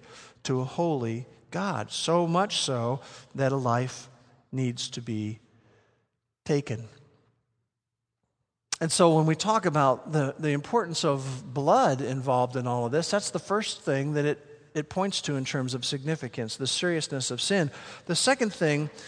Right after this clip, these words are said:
that it points to is the necessity of a substitute. See, in the Old Testament system,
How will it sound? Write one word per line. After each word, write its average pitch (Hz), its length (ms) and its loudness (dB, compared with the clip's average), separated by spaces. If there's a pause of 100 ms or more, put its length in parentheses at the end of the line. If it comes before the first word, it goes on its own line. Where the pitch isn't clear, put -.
(380)
that 156 140 4
it 151 120 -2
points 214 380 0
to 147 280 -2
is 147 200 -2
the 143 100 -2
necessity 165 800 0
of 143 400 0
a 139 140 2
substitute. - 1080 -4 (2500)
See, 285 160 4
in 247 60 8
the 233 80 10
Old 302 200 8
Testament 185 400 2
system, 151 680 2